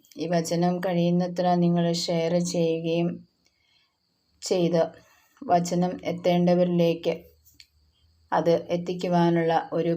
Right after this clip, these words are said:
ബാധ്യത നമുക്ക് ഓരോരുത്തർക്കും ഉണ്ട് എന്ന് വിചാരിച്ചിട്ട് വചനങ്ങളൊക്കെയും എല്ലാവരിലേക്കും എത്തിക്കുവാനായിട്ട് പരിശ്രമിക്കുക. എപ്പോഴും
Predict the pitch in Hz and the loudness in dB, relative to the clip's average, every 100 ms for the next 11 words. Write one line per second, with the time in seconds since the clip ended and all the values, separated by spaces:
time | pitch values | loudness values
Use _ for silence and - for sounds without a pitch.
0 | 165 165 160 165 170 170 - - 170 160 | 0 0 -2 -4 -2 -2 -2 -6 -8 -6
1 | 165 160 156 160 165 165 180 165 165 180 | -2 0 0 0 -2 -4 -2 -2 0 0
2 | 190 202 196 - _ - 160 165 165 165 | 4 4 2 -16 _ -8 -6 -2 -4 -6
3 | - _ _ _ _ - 170 170 165 170 | -16 _ _ _ _ -4 0 2 2 2
4 | 170 - 170 190 190 - - _ - 175 | -2 -4 -2 -2 -2 -6 -18 _ -8 -4
5 | 165 170 170 170 170 165 165 165 170 160 | -4 0 0 2 0 -2 -2 -2 -2 -2
6 | 160 160 165 160 160 170 175 160 - 175 | -2 -2 -2 -4 -4 -6 -6 -8 -6 -8
7 | 175 170 170 165 160 170 170 160 175 - | -2 -2 0 -2 -2 -4 -2 -2 -2 -2
8 | 185 175 175 175 175 180 190 - - - | -2 0 0 0 2 2 0 -12 -20 -20
9 | - - _ _ _ _ _ _ _ - | -20 -20 _ _ _ _ _ _ _ -8
10 | 175 175 170 175 | -4 2 4 4